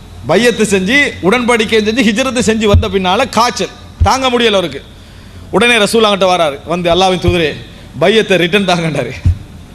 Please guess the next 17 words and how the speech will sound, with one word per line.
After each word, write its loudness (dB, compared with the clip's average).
"அகில்னி 0
பைஅத்தின்னு" 0
சொன்னா, -4
"அகில்னி 0
மின் -2
பைஅத்திக்." -2
என்ன, 2
பையத்தை 2
நீங்க -2
வந்து 0
ரிட்டர்ன் -2
தாங்கன்னாங்க. -4
ரசூல் -2
ஸல்லல்லாஹு 2
அலைஹி 2
வஸல்லம் 0
அவர்கள்ட்ட 0